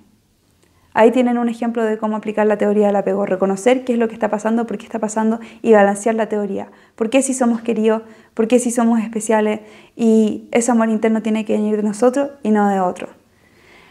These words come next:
Y así muchos ejemplos más que van a poder ir viendo a lo largo de todos estos videos. Si están haciendo el libro, lo van a poder de forma clara,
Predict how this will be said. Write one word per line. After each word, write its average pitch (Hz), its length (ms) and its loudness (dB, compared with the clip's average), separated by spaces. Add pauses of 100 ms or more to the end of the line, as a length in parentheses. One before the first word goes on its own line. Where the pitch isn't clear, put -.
(220)
Y 226 60 4
así 220 240 6
muchos 277 320 4
ejemplos 233 340 -2
más 233 220 2
que 233 100 -4
van 226 140 -2
a 208 480 -2
poder 196 240 4
ir 202 100 -2
viendo 202 480 2
a 190 140 0
lo 190 100 2
largo 196 480 2
de 190 220 0
todos 202 180 2
estos 208 240 -6
videos. 208 480 2
Si 202 240 -2
están 196 300 0
haciendo 202 320 -2
el 202 80 0
libro, 214 260 4
lo 208 80 4
van 196 160 4
a 196 100 -4
poder 196 360 -4
de 202 80 -6
forma 190 260 -4
clara, 254 540 2